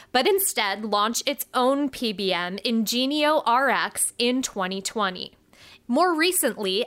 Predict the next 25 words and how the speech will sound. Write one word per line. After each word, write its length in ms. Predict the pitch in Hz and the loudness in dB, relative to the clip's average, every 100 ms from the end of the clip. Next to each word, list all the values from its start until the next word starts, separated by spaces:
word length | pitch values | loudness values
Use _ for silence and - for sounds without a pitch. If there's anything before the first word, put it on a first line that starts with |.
| - | -2
Aetna 360 | 277 302 302 - | -2 0 0 2
also 420 | 262 392 - 226 | 2 2 2 0
made 380 | 208 233 285 - | 2 0 0 -4
clearer 640 | - 359 415 269 190 220 - | -6 0 2 4 2 0 0
its 200 | 311 - | -2 0
intention 640 | 370 339 220 202 - 202 | 0 -2 -4 -2 -2 -2
to 200 | 208 233 | -2 -2
control 600 | 226 302 277 - 349 370 269 | -2 -4 -4 0 2 2 0
a 100 | 220 | -4
P 220 | - 220 | -4 -4
B 160 | 190 | -2
M 260 | 175 - 214 - - - | -2 -4 -10 -16 -18 0
with 180 | 240 240 | 0 2
its 180 | 277 - | 0 0
December 480 | 330 - 226 220 | 0 2 0 2
twenty 300 | 269 - 240 | 0 0 -2
seventeen 680 | 262 226 202 220 220 254 233 | 0 -2 -2 -2 -2 -2 -2
proposal 640 | 233 240 - 415 370 214 226 | -2 -2 0 -2 0 -2 -2
to 200 | - 302 | -2 -2
merge 480 | 247 208 208 208 | 0 2 0 0
with 180 | 220 262 | -4 -4
C 220 | - - | -4 -4
V 160 | 202 233 | -2 0
S 200 | 254 330 | 0 -2
Health 360 | - 190 185 | -2 -2 -2